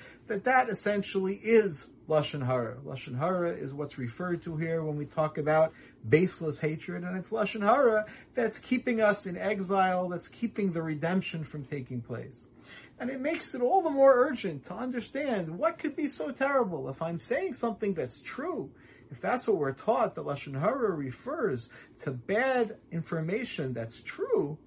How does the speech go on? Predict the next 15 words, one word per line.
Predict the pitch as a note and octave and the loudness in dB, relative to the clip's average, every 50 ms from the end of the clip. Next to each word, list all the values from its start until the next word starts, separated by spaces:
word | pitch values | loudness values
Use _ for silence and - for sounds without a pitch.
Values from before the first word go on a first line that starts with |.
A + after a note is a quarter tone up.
| - - - - - - - - - - - - - | -20 -20 -20 -20 -20 -20 -20 -20 -20 -20 -20 -20 -18
so | - - G#3+ | -12 -10 -4
what's | G#3+ C4 E4+ D#4+ - | 0 0 0 0 2
so | - - G4 | 0 -2 -2
terrible | - - - E4+ F#4+ F#4 F4 F4 F4 D#4 | 0 2 2 4 4 2 0 -2 -4 -4
about | D4+ C#4+ D4+ D4 C#4+ C#4 | -4 -2 -2 -2 -2 -2
saying | - - D4 D4 D4+ C4+ E3 | -4 -4 -4 -4 -4 -6 -6
it? | A#2 - - - - - - - - _ - - - - - - - - - - - - _ - - | -8 -10 -14 -20 -20 -20 -20 -20 -20 _ -20 -20 -20 -20 -20 -20 -20 -20 -20 -20 -20 -20 _ -20 -16
And | - - | -12 -10
what | D3 D#3 F3 | -6 -4 -2
makes | G3+ C4+ C#4 A#3+ - - | -2 -4 -4 -6 -8 -8
it | A3 | -6
even | G#3+ G#3 F#3 G3 | -4 -2 0 0
harder | F#3 F3+ - - - D#4+ E4 A#4 F#4 D4+ F#3+ | 0 0 -2 -2 0 2 2 4 4 2 2
to | D3+ C#3 | 2 2
understand | C3 C3 B2+ B2+ C3 B2 B2 - - A#2 A2+ A#2 B2+ D3 E3+ | 0 0 -2 -2 -4 -6 -6 -6 -6 -4 -4 -4 -6 -8 -12